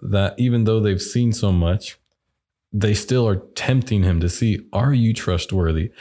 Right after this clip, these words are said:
And then it says, "They proved me." These Israelites, they were proving God. And it's interesting, if I did my research correctly, God only asks in Scripture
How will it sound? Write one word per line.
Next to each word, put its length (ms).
And 140
then 140
it 60
says, 480
"They 200
proved 880
me." 400
These 300
Israelites, 800
they 180
were 140
proving 840
God. 560
And 160
it's 120
interesting, 1000
if 200
I 580
did 200
my 140
research 480
correctly, 800
God 520
only 560
asks 680
in 200
Scripture 720